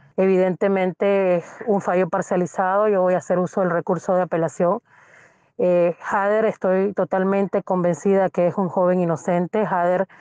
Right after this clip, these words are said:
es un joven exiliado, fue beneficiado con la ley de amnistía, a pesar que estuvo en el exilio. El caso de Cristian Fajardo y María Dilia,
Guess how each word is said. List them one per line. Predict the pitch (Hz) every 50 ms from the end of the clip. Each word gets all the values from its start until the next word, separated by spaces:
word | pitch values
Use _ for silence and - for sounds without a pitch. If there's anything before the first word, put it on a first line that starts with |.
| - - - - -
es | - 175
un | 175 147 196 196
joven | 180 - 196 185 185 190 190 190
exiliado, | 185 170 - - 208 180 175 175 180 180 190 196 208 214 190
fue | - - 202 214 226
beneficiado | 226 220 202 - 208 175 - - 202 196 196 202
con | 180 185
la | 180 170
ley | 170 180 185
de | 170 190
amnistía, | 190 190 185 - - - 196 190 202 202 202 208 _ - - - - - - - -
a | - 170
pesar | - 180 165 - - 185 190 202
que | - 233
estuvo | 196 - - 208 208
en | 208
el | 202 196
exilio. | 196 185 - - - 101 98 98 98 104 104 202 - _ - _ - - _ _ -
El | 185 175 175 165 -
caso | - 185 196 202 - - 185 170 165
de | 165 156 143
Cristian | - 180 175 - - 208 190
Fajardo | 180 202 160 185 208 202 208 190 208
y | 190
María | 185 180 175 175 165
Dilia, | 170 185 196 196 196 202 202 202 -